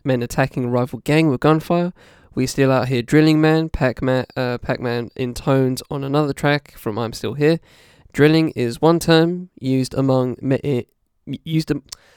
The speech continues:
<sighs> one term among many in drill's original slang dialect, along with the omnipresent ops, love that word, ops,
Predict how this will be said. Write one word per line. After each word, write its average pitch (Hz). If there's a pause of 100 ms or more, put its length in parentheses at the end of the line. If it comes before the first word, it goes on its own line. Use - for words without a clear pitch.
(320)
<sighs> -
one 170
term 147
among 143
many 131
in 131
drill's 123
original 123
slang 127
dialect, -
along 139
with 131
the 127
omnipresent 131
ops, - (180)
love 117
that -
word, - (120)
ops, -